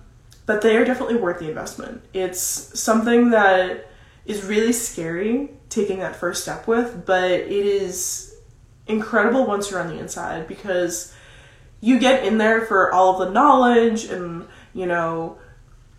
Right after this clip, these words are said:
all the strategies, the tactics, all that stuff, and then you end up staying for the community, which is really, really cool. Like, in the mentorship program that I'm in, the Social Click with Rachel, like, the people in there have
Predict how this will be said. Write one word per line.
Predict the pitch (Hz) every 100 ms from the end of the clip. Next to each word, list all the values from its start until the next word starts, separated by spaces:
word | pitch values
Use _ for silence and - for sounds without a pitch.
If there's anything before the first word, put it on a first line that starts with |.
| -
all | 196 196
the | -
strategies, | - 262 240 247 - 226 226 214
the |
tactics, | 180 208 220 220 208 208
all | - 190
that | 165 165
stuff, | - 226 226
and | 202
then | 208
you | 226
end | 208
up | 311
staying | - 196 185
for | 175
the | 160
community, | - 156 156 147 180
which | 190 208
is | 190
really, | 220 226
really | 196 165 -
cool. | 160 151 180
Like, | 190 175 -
in | 208 214 208
the | 196
mentorship | 208 214 240 226
program | 202 185 180
that | 165
I'm | 165 180
in, | 175
the |
Social | 170 151 160 156
Click | 170 165
with | 170
Rachel, | 160 156 214 214 214 - - -
like, | 165 160 - - - -
the | 233
people | 247 254 294 302
in | 302
there | 311 311 302 302
have | 214 208 185 180 -